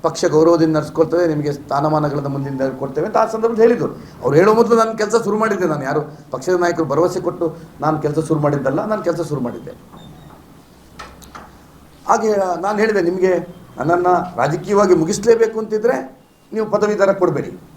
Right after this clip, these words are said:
ಅಥವಾ ಮೊನ್ನೇನೋ ಸಾಮಾಜಿಕ ನ್ಯಾಯಕ್ಕೆ ತೊಂದರೆ ಆಗಿದೆ ಅಂತ ಹೇಳಿದ್ರೆ ಇದಕ್ಕಿಂತ ಒಳ್ಳೆ ಅವಕಾಶ ನನಗೆ ಬೇರೆ ಇಲ್ಲ. ನಾನು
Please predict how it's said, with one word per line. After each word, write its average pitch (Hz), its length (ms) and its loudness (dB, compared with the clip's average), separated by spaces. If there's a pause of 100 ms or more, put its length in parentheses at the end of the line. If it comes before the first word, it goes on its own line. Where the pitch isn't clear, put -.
(520)
ಅಥವಾ 202 480 4
ಮೊನ್ನೇನೋ 208 360 0
ಸಾಮಾಜಿಕ 208 460 2
ನ್ಯಾಯಕ್ಕೆ 202 400 -2
ತೊಂದರೆ 202 280 0
ಆಗಿದೆ 180 600 0
ಅಂತ 175 160 -4
ಹೇಳಿದ್ರೆ 165 260 -2
ಇದಕ್ಕಿಂತ 254 540 -2
ಒಳ್ಳೆ 233 560 2
ಅವಕಾಶ 214 400 0
ನನಗೆ 202 180 -2
ಬೇರೆ 185 240 2
ಇಲ್ಲ. 143 180 0
ನಾನು 160 300 -2